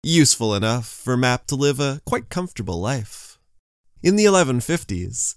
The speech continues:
he studied theology in Paris, and then returned from there to work as a clerk for the Bishop of Hereford.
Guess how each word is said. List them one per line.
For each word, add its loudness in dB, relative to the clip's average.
he 0
studied 0
theology -2
in -10
Paris, -4
and 4
then 4
returned 0
from -6
there -2
to -4
work -2
as 0
a -2
clerk -4
for -10
the -2
Bishop -2
of -14
Hereford. -6